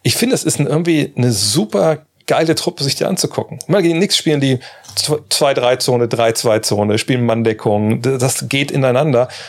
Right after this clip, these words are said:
Und ich erwarte von denen jetzt nicht, dass die, äh, die Conference Finals kommen, äh, wahrscheinlich noch nicht mal in die, in die zweite Runde, aber ich finde, die sind auf einem echt geilen Weg, da eine geile Mannschaft zu, äh, entwickeln, f-, mit, mit guten Leuten, die einfach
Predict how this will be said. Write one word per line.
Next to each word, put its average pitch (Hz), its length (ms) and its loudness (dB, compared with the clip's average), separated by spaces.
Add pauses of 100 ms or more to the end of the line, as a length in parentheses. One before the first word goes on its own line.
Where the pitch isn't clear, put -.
(140)
Und 135 160 0
ich 117 40 0
erwarte 131 260 2
von 139 120 0
denen 135 140 2
jetzt - 120 -2
nicht, 147 200 2
dass 120 120 0
die, 98 320 0 (140)
äh, - 180 -8
die - 120 -10
Conference 135 400 -2
Finals 143 340 0
kommen, 196 320 -2 (360)
äh, - 100 -4
wahrscheinlich 110 360 -2
noch 104 60 2
nicht 110 160 0
mal 110 100 0
in 107 60 -2
die, 113 60 0
in 117 100 0
die 98 60 0
zweite 113 320 0
Runde, 143 380 0 (240)
aber - 120 0
ich 143 100 -2
finde, 175 260 0
die 127 120 4
sind 151 280 -2 (200)
auf 127 140 -2
einem 120 160 0 (100)
echt - 280 0
geilen 139 380 0
Weg, 147 400 -2
da 120 220 -2
eine 113 140 0
geile 135 260 0
Mannschaft 127 480 0
zu, 107 380 2 (440)
äh, 110 300 0
entwickeln, 117 920 0
f-, - 360 -6 (320)
mit, 127 220 -4
mit 120 180 -2
guten 185 260 -2
Leuten, 127 360 2
die 120 120 0
einfach 120 360 0